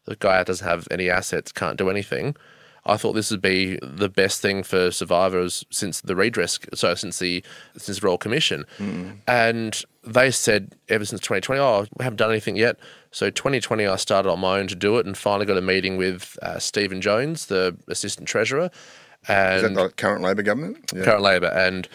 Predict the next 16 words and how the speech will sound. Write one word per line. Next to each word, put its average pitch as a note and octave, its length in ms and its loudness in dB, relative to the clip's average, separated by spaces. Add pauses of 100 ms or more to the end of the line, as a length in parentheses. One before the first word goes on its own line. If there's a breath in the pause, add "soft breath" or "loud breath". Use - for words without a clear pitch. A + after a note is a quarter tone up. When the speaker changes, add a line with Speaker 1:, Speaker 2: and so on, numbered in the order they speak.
(340 loud breath)
Speaker 1:
so - 140 0
it F#2+ 40 4
was G2+ 100 0
myself, B2+ 560 2 (240)
Grace, G2+ 520 2
uh, - 40 -4
Adam F#2 260 0
Speaker 2:
Grace G#2 120 6
Speaker 1:
Washburn, G#2+ 280 2
Speaker 2:
Tame. G#2+ 160 -2
Speaker 1:
Grace G#2 220 2
Tame, F#2+ 260 0
Adam G2 220 2
Washburn F#2+ 340 0
from - 140 -14
Fakar, G2 460 2